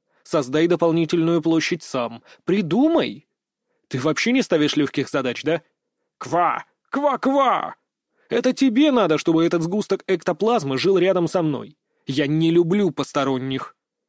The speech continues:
Я бросил взгляд на Вальтера, внимательно прислушивающегося к нашему разговору, и увидел, что он начинает истончаться. Время, отведенное призраку в этом мире, подходило к концу.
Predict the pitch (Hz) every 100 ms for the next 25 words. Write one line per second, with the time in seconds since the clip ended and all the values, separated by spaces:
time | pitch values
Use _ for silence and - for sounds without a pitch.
0 | _ _ _ _ - 180 220 220 - 202
1 | 175 208 202 196 185 202 - - 107 _
2 | _ 147 170 202 233 208 202 202 196 202
3 | - 180 185 175 180 170 165 180 170 170
4 | 165 160 151 170 254 147 - - - 127
5 | 123 127 170 180 - 151 135 147 156 151
6 | 143 143 170 180 170 135 127 - - _
7 | _ _ _ _ 135 170 208 202 185 175
8 | 208 196 196 185 202 185 185 185 185 185
9 | 190 196 190 180 190 175 175 156 - 160
10 | - -